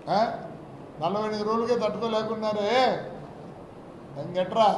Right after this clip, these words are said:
ఎన్ని రోజులు ఉంది? నాలుగు సంవత్సరాల పదకొండు నెలలు చిల్లర ఉంది, మీతో అవుతుందే? అసలు మీతో ఎవడు ఎమ్మడి ఉంటాడా? మీరు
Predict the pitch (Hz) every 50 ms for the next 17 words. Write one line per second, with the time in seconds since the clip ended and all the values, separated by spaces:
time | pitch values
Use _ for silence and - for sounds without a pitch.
0 | - - - - - 160 170 185 202 220 233 233 220 214 214 - 202 151 131 -
1 | - - - - - - - 233 - - - - - - - - - - - -
2 | - - - 147 170 190 208 214 214 208 190 208 202 196 190 202 208 202 - -
3 | 196 196 196 190 190 185 190 185 185 185 185 185 175 170 170 196 190 208 208 196
4 | 190 190 185 185 180 185 185 170 135 139 170 170 190 214 220 220 202 190 190 190
5 | 175 170 190 233 262 247 214 185 - - - - - - - - - - - -
6 | - - - 165 180 180 220 208 202 196 196 214 208 202 165 131 113 - - -
7 | - - - - - - - - - - - - 147 165 165 220 226 196 190 202
8 | 202 196 226 214 208 208 208 208 208 190 185 185 196 220 208 208 202 190 208 208
9 | 202 214 233 - - - - - - - - - - - - - - - - -
10 | - - - - - - - 135 160 196 226 214